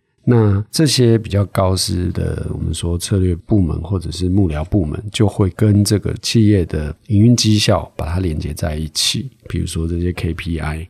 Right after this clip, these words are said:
然后就会设置这些K P I，让这个各个部门来去达到。那这是一个观察的面向。那其实不同的产业，其实它做法上也就，也不太一样。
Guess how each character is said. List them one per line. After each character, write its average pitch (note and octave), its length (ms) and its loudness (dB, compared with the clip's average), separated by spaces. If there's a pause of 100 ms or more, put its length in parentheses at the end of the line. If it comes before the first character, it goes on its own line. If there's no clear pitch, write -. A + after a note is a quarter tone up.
(360)
然 F#2 140 -2
后 F#2 60 -2
就 G#2+ 120 0
会 A2+ 120 4
设 G#2+ 180 0
置 G2 180 -4
这 F#2+ 80 -2
些 F#2+ 140 -2
K F#2+ 180 -6
P F2+ 160 -4
I， F2+ 80 -2
让 F2+ 360 0
这 F2 160 -4
个 - 260 -6
各 A2+ 140 2
个 F2 100 -2
部 E2+ 220 -2
门 - 260 -6
来 - 140 -6
去 - 200 -8
达 - 260 -12 (100)
到。 - 200 -4 (680)
那 G#2 400 4
这 C3+ 160 2
是 A#2+ 180 2
一 B2 80 4
个 G2+ 120 2
观 G2 180 2
察 F#2+ 140 0
的 - 120 -6
面 E2+ 260 -2
向。 - 300 -6
那 B2+ 140 2
其 B2 160 0
实 A2 180 2
不 A#2+ 280 0
同 F#2+ 360 -2
的 F#2 140 -2
产 D#2+ 340 -4
业， G2 220 2
其 F2+ 160 -8
实 E2+ 140 -8
它 G#2 100 -4
做 A2 240 0
法 C#2 160 -10
上 E2+ 260 -4
也 C#2+ 140 -6
就， F2+ 580 -4 (140)
也 F2+ 420 -6 (240)
不 - 80 -4
太 G#2 200 0
一 F#2+ 240 -2
样。 A2 180 4